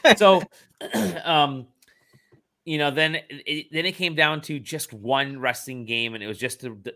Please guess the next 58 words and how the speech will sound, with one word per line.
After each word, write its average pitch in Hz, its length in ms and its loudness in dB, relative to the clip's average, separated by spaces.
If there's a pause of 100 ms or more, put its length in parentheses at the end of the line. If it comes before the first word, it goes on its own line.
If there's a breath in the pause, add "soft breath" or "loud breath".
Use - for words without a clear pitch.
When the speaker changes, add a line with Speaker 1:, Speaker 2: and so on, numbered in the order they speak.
(160)
Speaker 2:
the 110 140 -6 (160)
W 120 260 -6
W 113 140 -8
E - 20 -12
two 107 180 -14
K 110 220 -6
stuff, 104 320 -10
and 101 140 -16
that - 100 -4
was 107 160 -12
it. 82 140 -16
And 104 120 -12
so 156 160 -4
I 143 80 4
thought 143 200 -6
I 135 100 2
wasn't 139 380 0
interested. 127 420 -4 (180 soft breath)
It, 143 60 -10
once 156 220 -4
it 160 80 -12
became 160 360 -4
annualized-ish, 123 1300 -2
I 113 100 -2
thought, 107 320 -6
"I'll, 127 260 -2 (200)
I'll 208 140 2
get 185 180 0
it 156 80 -12
next 160 320 2
year," 123 180 0
and 113 140 -2
I 113 80 0
never 98 240 -4
got - 200 -12
it. - 140 -20
And 107 80 -8
I 113 80 -4
think - 140 -16
that 131 100 -8
happened 135 220 -4
to 165 60 -8
a - 20 -4
lot 208 80 4
of 226 80 -2
people 135 200 -12
who, 123 100 -14
with, 113 200 -6 (680)
who 147 120 0
used 151 360 -2
to 143 80 -6
love 131 300 2
wrestling 127 420 -4
games 98 240 -12
because 107 280 -10
they 123 100 -4
were 127 320 -4
events. 104 720 -8